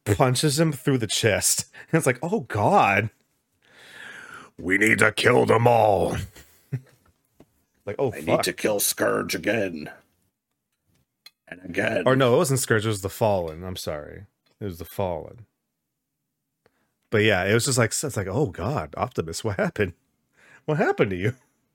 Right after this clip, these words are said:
Speaker 2: Michael Bay happened.
Speaker 1: Michael Bay happened. But yeah. Um, yeah, I just kinda, I just kinda wanted to bring it up just 'cause it was, like, it was, like, a neat thing that I've been,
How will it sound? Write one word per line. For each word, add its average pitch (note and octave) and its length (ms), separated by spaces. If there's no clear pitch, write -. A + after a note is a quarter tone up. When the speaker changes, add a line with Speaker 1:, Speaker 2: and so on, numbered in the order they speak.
Speaker 2:
Michael E2 200
Bay F2 200
happened. E2+ 500
Speaker 1:
Michael E2 320
Bay D#2 200
happened. C#2+ 380
But C#3+ 100
yeah. G#2+ 200
Um, G2+ 560
yeah, A#2+ 140
I D3+ 40
just E3 140
kinda, F#3+ 200
I F3 100
just E3+ 120
kinda A#3 100
wanted E3+ 60
to B2 60
bring G2+ 160
it F2+ 40
up F2+ 100
just G#2+ 160
'cause G#2+ 220
it A2 60
was, A2 240
like, A#2 360
it A3 100
was, E3+ 120
like, F#3+ 120
a D#3+ 80
neat B2 300
thing G#2+ 220
that F#2+ 180
I've F#2 100
been, G2 180